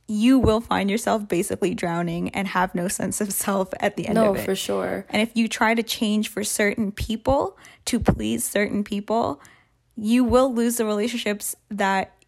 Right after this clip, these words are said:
Speaker 1: you'll later discover are probably the ones that were the most authentic and mattered to you.
Speaker 2: Yeah, I definitely agree. Like, again, like, I look back and I let so m-,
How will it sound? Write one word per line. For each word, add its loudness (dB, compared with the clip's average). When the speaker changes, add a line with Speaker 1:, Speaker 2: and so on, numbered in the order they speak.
Speaker 1:
you'll -2
later 2
discover -2
are 0
probably 0
the 0
ones -2
that -4
were -2
the -4
most -4
authentic -6
and -6
mattered -8
to -16
you. -12
Speaker 2:
Yeah, -8
I 0
definitely -2
agree. -6
Like, 0
again, 2
like, -2
I 4
look 2
back 2
and -2
I 2
let 0
so 2
m-, -4